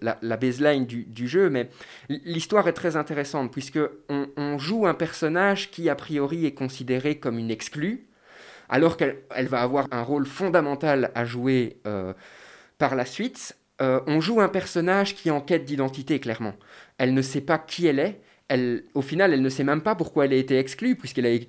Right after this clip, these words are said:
été exclue en étant bébé. Et, euh, on évolue vraiment avec ce personnage. C'est-à-dire qu'au fur et à mesure que le personnage apprend des choses sur le monde passé,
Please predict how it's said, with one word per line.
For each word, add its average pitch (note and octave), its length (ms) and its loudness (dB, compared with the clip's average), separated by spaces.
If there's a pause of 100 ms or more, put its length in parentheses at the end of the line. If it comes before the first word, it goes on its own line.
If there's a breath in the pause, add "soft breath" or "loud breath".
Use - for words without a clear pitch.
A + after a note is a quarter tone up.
(100)
été C3 220 4
exclue D3+ 380 -2
en A#2 80 0
étant A2+ 240 -4
bébé. A2+ 400 -2 (1160 loud breath)
Et, A#3 360 6
euh, D3+ 300 2
on E3+ 140 2
évolue G3 340 2
vraiment E3+ 600 2
avec B2 260 -2
ce - 120 -8
personnage. A#2 600 -8 (240 soft breath)
C'est-à-dire G3 520 0
qu'au E3 280 2
fur G3+ 200 -2
et A3 40 4
à G#3+ 80 4
mesure G#3 300 -2
que D#3+ 80 -2
le C3+ 120 2
personnage D#3+ 580 0
apprend D3 320 -4
des C#3+ 100 -4
choses D#3+ 300 0
sur B2+ 180 -6
le A#2+ 80 -2
monde C3+ 280 -2
passé, - 520 -4